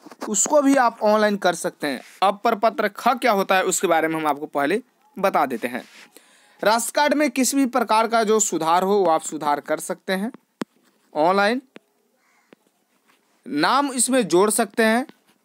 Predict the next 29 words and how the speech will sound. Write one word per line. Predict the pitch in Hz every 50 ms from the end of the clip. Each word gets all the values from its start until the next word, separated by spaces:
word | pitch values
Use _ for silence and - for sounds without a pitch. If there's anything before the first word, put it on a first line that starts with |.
| - - _ _ _ - - -
किसी | 185 185 - 233
भी | 240 233
व्यक्ति | 190 214 202 - - 220 208
का | 214 208 196 170
ह-, | - 147 - 131
जोड़ | 131 123 151 190 214
सकते | 208 - 240 - - 226
हैं | 226 240 277 - - _ _ -
या | 220 240 240 226
नाम | 208 196 196 196 196 190
जो | 175 185
है | 185 170 190 226 - _ _ _ _ _ _ _ _ _ _ _ _ _ _ -
हटा | - 185 190 - 226 220 202
भी | 175 170
सकते | - - 185 170 _ - 185
हैं। | 190 196 226 285 _ _ _ _ _ _ _ _ _ _ -
आप | - 208 226 247 240 - - - _ _ -
अप्लाई | 180 175 - 175 170 175 180 202
करके | 202 214 202 202 180 - 208 220 220
घर | 190 139 - 127 143 170 185
बैठे | 190 214 214 202 240 240
आपको | - - 185 175 175 - - 208 202 175
ब्लॉक | - 160 160 175 185 180 165
जाने | 170 175 170 165 170
की | 165 175 170
कोई | 165 - 156 151 147
ज़रूरत | 147 151 139 139 151 180 196 - _ _ _ _ _ _ _ _ -
नहीं | 123 143 156 170 175
पड़ेगी। | 170 156 143 139 135 123 123 104